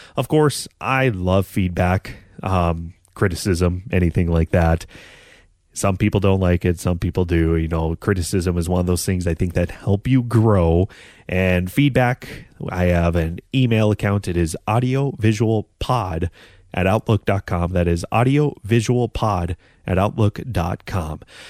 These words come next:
And they'll wrap up this episode, just kind of a quick introductory episode. My goal?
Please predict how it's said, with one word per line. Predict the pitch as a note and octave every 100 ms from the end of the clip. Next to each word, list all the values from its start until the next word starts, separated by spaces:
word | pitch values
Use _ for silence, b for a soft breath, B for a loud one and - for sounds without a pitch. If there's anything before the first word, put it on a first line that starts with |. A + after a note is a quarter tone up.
| B -
And | A#2 A#2+ B2
they'll | C3+ F3
wrap | F#3+ A3
up | D#3+ -
this | B2+ -
episode, | G2 G#2 - F#2 F#2
just | A2 -
kind | - G#2
of | F#2+ F2
a | F2
quick | - B2 -
introductory | A2+ G2+ F2+ F2+ - F2+ E2+
episode. | E2 - F2+ F2+ E2+ F2 B B B B B B _
My | G#2
goal? | A2+ C3+ G#3